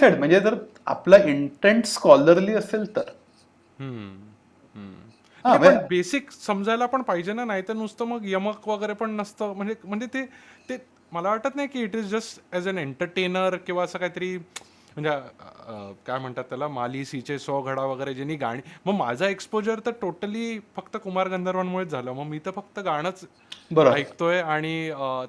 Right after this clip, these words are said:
Speaker 2: त्याच्यातून त्यांच्या शैलीने जे त्यांना समजलं तेवढ्यानेच समजतोय. पण if I was supposed to open a book and read, you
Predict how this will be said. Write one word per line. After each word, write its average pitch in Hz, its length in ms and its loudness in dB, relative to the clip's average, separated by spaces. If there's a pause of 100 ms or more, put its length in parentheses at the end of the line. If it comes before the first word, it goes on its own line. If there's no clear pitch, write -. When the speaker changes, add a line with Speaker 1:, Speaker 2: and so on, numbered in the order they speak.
Speaker 2:
त्याच्यातून 165 520 -6 (560)
त्यांच्या 156 360 -2
शैलीने 170 440 -4
जे 170 120 -6
त्यांना 160 240 -6
समजलं 143 440 -8 (400)
तेवढ्यानेच 156 460 -4
समजतोय. 113 420 -12 (420)
पण 143 120 -6
if 143 160 -8
I 151 180 -2 (400)
was 139 100 -8 (120)
supposed 156 320 -8
to 175 180 -4
open 170 220 -4
a 165 60 -2 (120)
book 190 240 -4
and 165 120 -2
read, 160 340 -6 (800)
you 139 80 -12